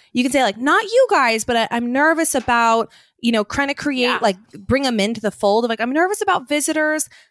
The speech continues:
Speaker 1: coming over." And, you know, one of the things I've heard a lot about is visitors coming over and kind of, like, taking baby for long periods of time. And, like, you know, you just be like, "I'm kinda getting antsy just thinking about that. Could you guys kind of be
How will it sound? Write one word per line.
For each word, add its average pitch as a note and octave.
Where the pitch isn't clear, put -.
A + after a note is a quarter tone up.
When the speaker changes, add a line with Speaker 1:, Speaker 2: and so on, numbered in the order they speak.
Speaker 1:
coming D4+
over." C#4+
And, A#3+
you B3+
know, A#3
one B3
of A#3+
the A#3+
things B3+
I've A3+
heard A3+
a G#3
lot A3
about A#3
is G3
visitors A3
coming G#3
over G#3
and G3
kind F#3+
of, F3+
like, F3
taking C4
baby E3
for F3
long E3
periods E3
of D#3
time. A#3
And, F3+
like, E3+
you A3+
know, G#3+
you G#3+
just A#3
be B3
like, G#3
"I'm A3+
kinda D5
getting F4+
antsy C4+
just G#3
thinking C#4
about D3
that. A#2+
Could D4
you G3+
guys E5+
kind A4+
of B3
be C#4